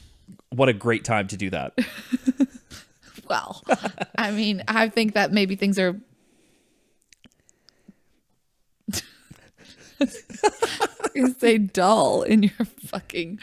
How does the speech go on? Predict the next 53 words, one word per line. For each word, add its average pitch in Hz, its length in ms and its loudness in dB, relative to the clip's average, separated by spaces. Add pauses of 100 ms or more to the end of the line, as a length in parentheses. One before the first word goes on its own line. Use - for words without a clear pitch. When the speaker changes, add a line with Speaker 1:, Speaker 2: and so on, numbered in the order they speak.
(260)
Speaker 2:
relationship, 196 520 0
but 170 120 -2
that 190 220 -2
can't 254 280 -2
be 156 80 -4
true 226 260 -6
because 208 220 -6
I've 190 100 -4
seen 233 280 2
the 226 80 2
photos. - 720 0
Speaker 1:
No, 208 140 8
I'm 175 120 8
not 208 140 10
saying 208 280 8 (120)
I 151 180 8
am 175 140 8
Speaker 2:
<laughs> - 20 6
Speaker 1:
excited 151 460 4
to 131 60 -4
go 135 140 4
and 117 100 0
do 156 120 4
this. 139 140 -2
I'm 123 100 -2
saying 120 340 2 (460)
if - 280 -2 (220)
I 127 160 4
were, 120 220 2
obviously 131 320 2
if 123 80 0
I 123 100 4
were 104 80 -2
single 131 440 0
in 120 160 -2
that 113 180 0
situation 104 640 -4 (840)
and 120 180 0
some 117 220 2
girl 113 180 0
was 107 120 -2
like, 104 180 -2 (140)
like, 110 240 -8 (1400)
she 127 160 -4
comes 113 180 0
back 107 180 2
to 117 60 -8
my 104 120 2
hotel 98 320 0
room 95 100 -2
and 92 80 -6
she's - 180 -8
like, 90 220 -6